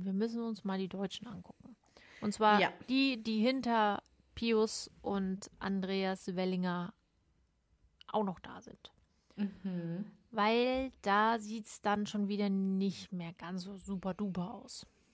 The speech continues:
Speaker 2: Nee, also ich freue mich, dass Karl aktuell Neunter ist.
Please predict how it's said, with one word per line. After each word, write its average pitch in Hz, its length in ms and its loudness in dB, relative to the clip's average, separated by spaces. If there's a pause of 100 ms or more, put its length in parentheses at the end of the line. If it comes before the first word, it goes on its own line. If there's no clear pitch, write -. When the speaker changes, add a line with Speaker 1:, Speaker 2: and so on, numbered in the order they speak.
(640)
Speaker 2:
Nee, 175 300 -4 (480)
also 185 540 -2 (380)
ich 208 160 -2
freue 220 240 8
mich, 247 120 8
dass 208 180 6
Karl 214 240 6
aktuell 196 340 2
Neunter 196 500 2
ist. - 340 0